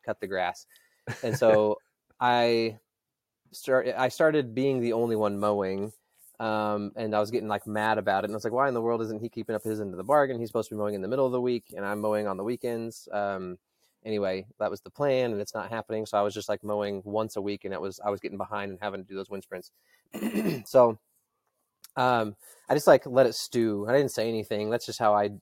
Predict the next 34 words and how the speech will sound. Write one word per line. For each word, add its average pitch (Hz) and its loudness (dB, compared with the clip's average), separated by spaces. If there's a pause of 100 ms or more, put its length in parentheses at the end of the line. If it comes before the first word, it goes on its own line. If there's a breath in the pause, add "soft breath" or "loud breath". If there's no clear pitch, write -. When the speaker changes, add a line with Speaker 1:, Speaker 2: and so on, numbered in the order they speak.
(120)
Speaker 1:
do 101 -2
it. 101 -2
I 107 0
don't 101 -2
know. 104 -6
I'm 104 -6
not 107 -2
gonna, 101 -2
like, 101 -4
approach 113 -4
him 113 -6
and 120 -2
be - -2
like, 247 -2
"Hey, - -2
man, 160 -6
like, 143 -6
you're 233 -8
supposed - -10
to 180 -12
be 208 -6
mowing," 220 -8
like, 113 -6
whatever. 170 6
And 120 4
I 131 2
mean, 135 2
I 120 0
might 139 2
have 113 2
given, 113 0
like, 104 2
a 110 0
subtle 107 4